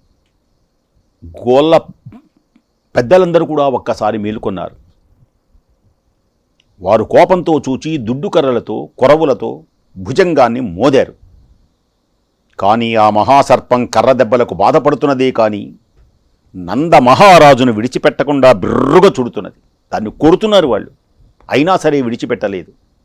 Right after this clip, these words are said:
ఆ సమయంలో కృష్ణుడు విజృంభించి ఆ సర్పాన్ని కాలితో తొక్కి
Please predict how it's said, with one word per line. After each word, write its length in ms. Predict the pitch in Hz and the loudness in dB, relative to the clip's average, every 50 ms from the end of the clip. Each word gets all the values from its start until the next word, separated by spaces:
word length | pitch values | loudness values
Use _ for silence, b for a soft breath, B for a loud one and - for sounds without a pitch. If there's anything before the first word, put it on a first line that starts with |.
| _ _ _ _ _ _ _ _ _ _ _ _ _ _ _ _ _ _ _ _ _ _ - | _ _ _ _ _ _ _ _ _ _ _ _ _ _ _ _ _ _ _ _ _ _ -8
ఆ 120 | 92 92 92 | -4 -4 -4
సమయంలో 520 | - - 120 131 127 123 123 120 113 107 | -2 -2 -2 -2 -2 -2 -2 -2 -4 -6
కృష్ణుడు 400 | - - 127 - - 147 131 117 | -6 -8 -12 -10 -8 -6 -6 -4
విజృంభించి 760 | 110 113 113 139 156 160 135 185 220 - - - - 65 - _ _ _ _ _ _ _ _ _ _ _ _ _ _ _ _ - 90 | -4 -4 -4 -4 -4 -4 -4 -6 -6 -8 -14 -16 -16 -20 -20 _ _ _ _ _ _ _ _ _ _ _ _ _ _ _ _ -6 -2
ఆ 120 | 98 107 | -2 -2
సర్పాన్ని 520 | - - 165 - - - 151 147 147 139 | 0 -2 -4 -4 -2 -2 -2 0 0 -2
కాలితో 560 | 135 - - 123 135 151 147 - - 127 117 - _ - | -4 -2 0 2 2 2 0 -2 -2 -2 -2 -2 _ 2
తొక్కి 520 | 190 180 185 - 247 247 240 190 117 87 | 2 2 2 0 -2 -2 -2 -2 -6 -10